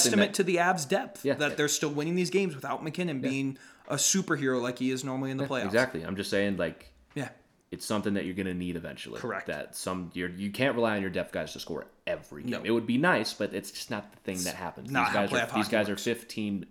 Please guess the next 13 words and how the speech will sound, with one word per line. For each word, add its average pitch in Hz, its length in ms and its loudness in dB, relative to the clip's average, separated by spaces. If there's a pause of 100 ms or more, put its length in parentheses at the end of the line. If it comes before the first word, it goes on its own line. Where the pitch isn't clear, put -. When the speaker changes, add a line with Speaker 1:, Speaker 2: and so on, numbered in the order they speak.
Speaker 2:
lu-, 98 460 -4
if 95 140 -8
you're 95 100 -2
lucky, 104 320 -4
twenty 95 280 -6
goal 87 180 -4
scorers 82 340 -6
for 78 200 -8
a 67 40 -8
reason. 65 400 -10 (680)
You 95 120 0
need 101 760 0
MacKinnon 82 520 -6